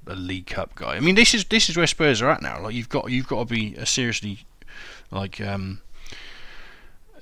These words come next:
to get into their kind of, like, attacking, uh, line, you've got to be seriously talented, you know. And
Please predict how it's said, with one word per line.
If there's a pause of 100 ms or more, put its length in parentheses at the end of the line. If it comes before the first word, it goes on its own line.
(120)
to
get
into
their
kind
of,
like,
attacking, (100)
uh, (580)
line, (100)
you've
got
to
be
seriously
talented,
you
know.
And